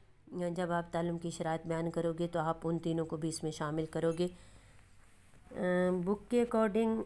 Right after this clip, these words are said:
जो पहली, अ, ताल्लुम की शर्त है वो है तहरीक,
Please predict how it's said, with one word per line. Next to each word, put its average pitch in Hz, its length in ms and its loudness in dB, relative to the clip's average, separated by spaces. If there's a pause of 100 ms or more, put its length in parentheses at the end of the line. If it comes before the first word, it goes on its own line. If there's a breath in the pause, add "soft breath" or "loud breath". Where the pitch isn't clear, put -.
(140)
जो 190 380 -2
पहली, 185 540 0
अ, - 120 -8
ताल्लुम 170 540 -2
की 175 140 -4
शर्त 175 360 -2
है 175 100 2
वो 160 160 -2
है 185 220 0 (300)
तहरीक, 175 640 2